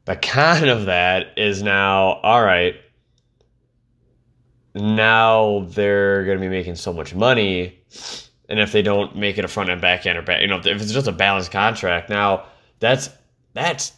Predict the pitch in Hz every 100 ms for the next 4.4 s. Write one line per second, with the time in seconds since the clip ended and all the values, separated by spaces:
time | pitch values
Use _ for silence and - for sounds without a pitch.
0 | _ _ _ - - 147 143 139 123 123
1 | 131 123 101 120 127 110 101 110 104 101
2 | 101 85 87 131 120 95 90 98 98 98
3 | 113 107 95 98 92 104 90 85 76 -
4 | 107 82 67 -